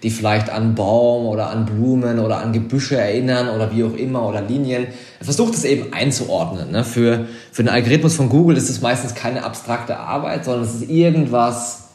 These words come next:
Repräsentatives, zum Beispiel eben jetzt so ein Garten. Und dann werden aber einem natürlich Bilder vorgeschlagen, jetzt zum Beispiel diese Blurred Garden, die vielleicht so ein bisschen verschwommen sind. Ja? Weil ich eben auch viel mit diesen Blur-Techniken arbeite. Von daher macht es da wieder einigermaßen,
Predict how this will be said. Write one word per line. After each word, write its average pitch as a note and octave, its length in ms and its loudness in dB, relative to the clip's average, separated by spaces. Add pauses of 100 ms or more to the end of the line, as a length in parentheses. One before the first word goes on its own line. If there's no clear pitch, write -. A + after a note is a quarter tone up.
Repräsentatives, A2 1200 -2
zum G2+ 180 -6
Beispiel G2+ 460 -2
eben F#2 260 -2
jetzt G2 240 -4
so G2 140 -4
ein F2+ 160 -8
Garten. E2+ 340 -10 (400)
Und A2+ 140 -2
dann A#2+ 160 0
werden B2 220 2
aber A#2 200 0
einem B2 180 -2
natürlich A#2 360 -2
Bilder C3 160 4
vorgeschlagen, A2+ 580 0
jetzt G#2 140 -2
zum G#2 80 -4
Beispiel G2+ 240 -2
diese G2+ 160 -2
Blurred A#2 340 0
Garden, B2+ 420 0 (260)
die G#2+ 60 -6
vielleicht A#2 220 0
so C3 80 -2
ein A2 60 0
bisschen A#2+ 180 0
verschwommen A#2+ 400 0
sind. F#2 280 -4 (880)
Ja? F#2 240 -4 (360)
Weil G2+ 120 0
ich G2+ 80 -2
eben A2 180 0
auch G#2+ 120 0
viel B2 260 -2
mit A2+ 100 -2
diesen A2+ 240 -4
Blur-Techniken G#2+ 720 -2
arbeite. G2+ 680 -2 (320)
Von G2+ 140 -6
daher G2+ 180 0
macht G2+ 220 -4
es A2 100 -6
da G2+ 180 -2
wieder G2 200 0
einigermaßen, G2 840 -2